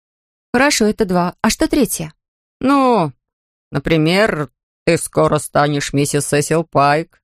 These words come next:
сказал Фредди. «Так себе удача», ляпнула Люси раньше, чем успела себя одёрнуть. Брат и сестра посмотрели друг на друга, а затем расхохотались.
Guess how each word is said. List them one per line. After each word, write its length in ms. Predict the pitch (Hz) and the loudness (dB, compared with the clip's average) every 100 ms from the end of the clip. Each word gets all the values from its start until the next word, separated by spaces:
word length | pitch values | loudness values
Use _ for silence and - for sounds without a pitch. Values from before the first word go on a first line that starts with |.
| _ | _
сказал 420 | - - 185 180 170 | -10 -2 0 2 0
Фредди. 460 | 170 165 139 147 - _ _ _ _ _ _ - | 0 -2 -2 -10 -12 _ _ _ _ _ _ -4
«Так 160 | - | -2
себе 240 | - 190 196 | -2 -2 0
удача», 460 | 175 190 - 190 - _ _ _ _ _ | 0 -2 -2 -8 -12 _ _ _ _ _
ляпнула 500 | 214 214 - 196 190 | 2 2 0 0 2
Люси 280 | 196 185 - | 2 0 0
раньше, 340 | 190 202 - | 0 0 -2
чем 220 | - 180 180 | -2 -2 0
успела 340 | - 185 175 | 0 0 0
себя 280 | - 170 175 | 0 0 0
одёрнуть. 580 | 160 156 131 127 - - _ _ _ _ _ _ | 0 -2 -4 -6 -8 -12 _ _ _ _ _ _
Брат 380 | 185 190 190 190 | 2 4 2 0
и 60 | 180 | -4
сестра 380 | 170 - 196 | -4 -2 -2
посмотрели 600 | 190 - 185 185 180 185 | -2 -2 0 -2 0 0
друг 240 | 165 165 - | 0 -2 0
на 120 | 175 | 0
друга, 300 | 170 226 170 | 2 0 0
а 60 | 156 | 0
затем 400 | 180 - 214 185 | -2 0 0 0
расхохотались. 920 | 147 - 135 143 - 147 143 - | -2 -6 -4 -4 0 -2 -2 -6